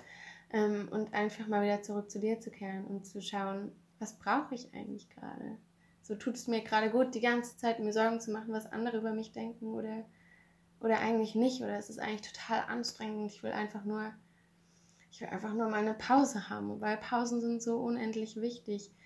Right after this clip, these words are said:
denn ohne Pausen gibt es kein Wachstum und wir brauchen zwischendurch diesen, diesen Prozess, den man <laughs> Pause nennt, in dem du deine Batterien wieder aufladen kannst.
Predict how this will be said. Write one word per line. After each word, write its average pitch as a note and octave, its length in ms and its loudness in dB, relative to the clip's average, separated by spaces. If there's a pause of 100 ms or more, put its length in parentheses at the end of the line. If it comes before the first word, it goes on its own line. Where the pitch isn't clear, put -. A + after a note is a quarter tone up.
(220)
denn A3 100 -2
ohne G#3+ 220 4
Pausen A3+ 480 6
gibt G#3+ 180 -4
es E3+ 140 -8
kein G#3 260 0
Wachstum G#3 720 -2
und G#3 160 -4
wir G#3 80 0
brauchen G#3+ 480 6
zwischendurch G#3 640 -2
diesen, G3 400 -2 (800)
diesen G3 960 -2 (140)
Prozess, G#3+ 640 2
den G3 160 0
man F#3 220 4
<laughs> - 20 -6
Pause G#3 460 6
nennt, G3 340 0
in G3+ 240 -2
dem G3+ 180 6
du G3+ 80 0
deine F#3+ 240 4
Batterien A3+ 500 0
wieder - 300 0
aufladen - 400 -6
kannst. - 380 -8